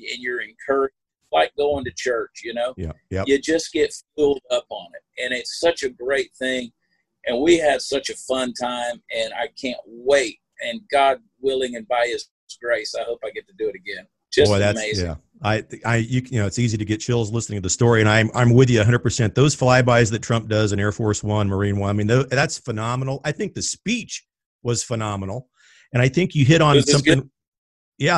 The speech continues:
Speaker 2: I, I think you hit on something really important. I think the most underreported story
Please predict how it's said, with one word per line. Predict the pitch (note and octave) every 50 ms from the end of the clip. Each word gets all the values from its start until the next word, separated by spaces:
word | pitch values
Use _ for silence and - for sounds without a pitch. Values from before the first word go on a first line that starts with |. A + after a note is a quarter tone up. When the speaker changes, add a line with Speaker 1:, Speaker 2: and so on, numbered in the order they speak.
| B2 G#2
Speaker 2:
I, | A#2 C3 - -
I | C3+
think | B2 - F3 F3+ -
you | C#3
hit | A#2 D3 C#3+
on | C#3 C3+
something | C3 - C#3 C3 - A#2
really | A#2 B2 B2+ A#2+
important. | A2 - D3+ D#3+ - A#2
I | -
think | - D#3+ D3+ C3+
the | C3
most | A#2 A#2+ B2+ C3+ D3+ F3+ F3 - - - _ _ -
underreported | B2+ C#3+ D3+ C#3 D#3+ D#3+ D#3+ D#3 - _ _ C3+ B2 A2+ - - C#3 C3+ B2+ B2+ A#2+
story | - - - C3 B2 G#2+ F2+ E2+ D#2+ E2+ F#2